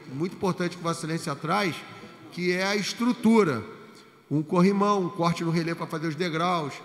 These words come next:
banheiros, porque lá em cima não tem banheiro, então tem pessoas que têm necessidade de usar e fica aí à mercê da natureza. Mas eu quero <laughs> parabenizar Vossa Excelência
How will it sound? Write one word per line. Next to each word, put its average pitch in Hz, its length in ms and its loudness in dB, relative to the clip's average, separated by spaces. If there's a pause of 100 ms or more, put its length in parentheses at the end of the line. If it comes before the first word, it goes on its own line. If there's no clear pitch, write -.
(440)
banheiros, 202 720 2
porque - 280 -10
lá 165 80 -4
em 165 60 0
cima 147 240 -4
não 165 240 2
tem 190 200 -2
banheiro, 175 440 -2
então 151 180 -6
tem 165 140 -8
pessoas 160 400 -4
que - 120 -12
têm 175 200 -4
necessidade 160 720 -4
de 143 80 -4
usar 156 400 -2
e 202 160 -6
fica 190 260 -8
aí 190 360 -4
à 170 100 -4
mercê 190 500 -2 (160)
da 170 120 0
natureza. 180 640 0 (580)
Mas 160 280 0
eu 175 80 0
quero 196 460 4 (300)
<laughs> - 380 -16
parabenizar 170 840 4
Vossa 156 360 0
Excelência 185 520 0